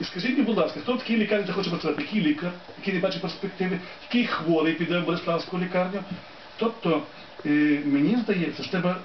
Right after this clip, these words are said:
е, то питання, так ми завжди говоримо, комплексно і стратегічно окреслити і намалювати. І сьогодні взяти чисто гуманітарну сферу, вирвати, виділити, не враховуючи інших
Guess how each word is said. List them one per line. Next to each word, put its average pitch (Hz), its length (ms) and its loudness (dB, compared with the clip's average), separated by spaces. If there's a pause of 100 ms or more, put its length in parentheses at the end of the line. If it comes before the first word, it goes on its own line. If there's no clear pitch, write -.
е, 135 180 2
то 175 80 0
питання, 175 320 0
так 156 140 0
ми 151 60 0
завжди 147 220 0
говоримо, 151 540 2 (360)
комплексно 208 720 0
і 170 100 0
стратегічно 165 800 -2 (500)
окреслити 170 520 0
і 160 40 2
намалювати. 151 460 2
І 147 120 4
сьогодні 202 280 -2
взяти 180 280 0 (220)
чисто 185 260 0
гуманітарну 170 440 2
сферу, 180 300 0 (460)
вирвати, 175 600 2
виділити, 147 440 0
не 135 200 0
враховуючи 151 520 0
інших 143 320 -2